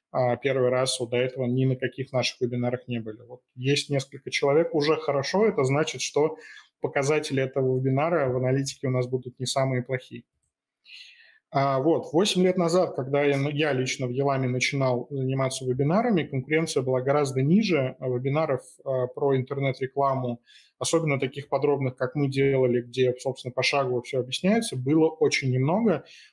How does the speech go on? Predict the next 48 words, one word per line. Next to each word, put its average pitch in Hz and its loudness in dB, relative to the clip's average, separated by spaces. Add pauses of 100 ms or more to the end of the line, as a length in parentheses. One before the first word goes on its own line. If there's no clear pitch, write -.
У 131 -2
нас 135 0
конкурентов 147 -2
можно 135 -2
было 127 2
пересчитать 127 0
там 123 -2
по 127 -4
пальцам 131 -4
одной 135 0
руки, 135 2
причем 135 -2
одной 135 0
руки 135 0
фрезеровщика. 131 -2 (360)
То - 0
есть 123 0
их 131 -4
сильно 143 0
меньше 131 0
пяти 131 -8
было. 120 0 (760)
А 139 0
вот 135 2
щас, 165 0
опять 143 0
же, 131 2
только, 139 0
мне 127 0
кажется, 131 -2
ленивый 139 2
не 123 0
делает 123 0
какие-то 131 -6
вебинары, 135 0
не 131 0
производит 127 -2
какой-то 123 -2
обучающий 123 -2
контент 143 -2
про 123 0
интернет-рекламу. 127 -2
Наверняка 123 0
вы 123 0
видите 127 -4
множество 127 -2
подобных 117 -6
предложений. 117 -6